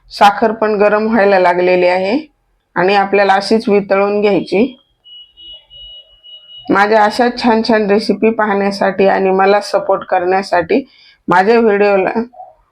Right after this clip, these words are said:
लाईक करा आणि माझ्या चॅनलला म्हणजे अन्नपूर्णा रेखा या चॅनलला अजून सबस्क्राईब केलं नसेल तर नक्की सबस्क्राईब करा आणि बेल बटनावरती प्रेस करा, म्हणजे व्हिडिओचं नोटिफिकेशन सर्वात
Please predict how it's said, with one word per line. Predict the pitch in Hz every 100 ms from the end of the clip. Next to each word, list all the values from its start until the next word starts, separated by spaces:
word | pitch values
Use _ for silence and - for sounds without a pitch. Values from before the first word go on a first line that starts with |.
| _ _ _ -
लाईक | 226 185 214 -
करा | 185 180 185 -
आणि | 175 185 190 233 311 -
माझ्या | 202 190 214 240
चॅनलला | 240 208 196 196 190
म्हणजे | 185 190 185
अन्नपूर्णा | 190 226 220 208 196 190
रेखा | 185 190 - 214
या | 214 196
चॅनलला | 185 185 185 180 185 185
अजून | 175 175 180
सबस्क्राईब | - 196 - 214 226 226
केलं | 185 180 180
नसेल | 180 - 190 180
तर | 190 175
नक्की | 185 185 226 220
सबस्क्राईब | 202 196 - 190 170
करा | 170 165 175 - - _ _ _ _ -
आणि | 165 180 180
बेल | 196 233
बटनावरती | 202 196 185 165 175 175 175
प्रेस | 220 - 196 214
करा, | - 175 190 254 - - - -
म्हणजे | 190 208 226
व्हिडिओचं | 202 220 240 226
नोटिफिकेशन | 202 196 226 233 226 208 214 196
सर्वात | 196 190 196